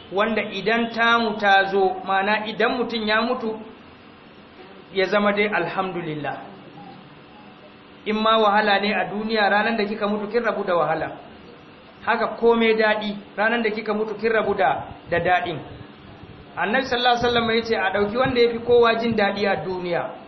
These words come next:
Wanda ya fi kowa jin daɗi a duniya, ya fi kowa kuɗi, ya fi kowa jin daɗi.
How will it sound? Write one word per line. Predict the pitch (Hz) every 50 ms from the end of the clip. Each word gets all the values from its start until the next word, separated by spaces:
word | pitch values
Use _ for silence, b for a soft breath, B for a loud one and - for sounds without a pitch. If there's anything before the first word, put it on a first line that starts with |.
| - - - - - - - - - - - - - - -
Wanda | - 220 269 262 269
ya | 240 233
fi | 233 233 226
kowa | - - 254 254 247 247 240 233 226
jin | - 233 240 226
daɗi | 208 202 196 196 202 208 196
a | 175 170
duniya, | 165 170 175 180 180 180 175 151 - - 185
ya | 214 208
fi | 214 214
kowa | - - 220 220 214 208 208 208 202 202
kuɗi, | - - 208 208 208 220
ya | 220
fi | 220 -
kowa | - - 220 220 214 214 214 214 208 214
jin | - 240 214 196 170
daɗi. | 170 165 170 170 160 160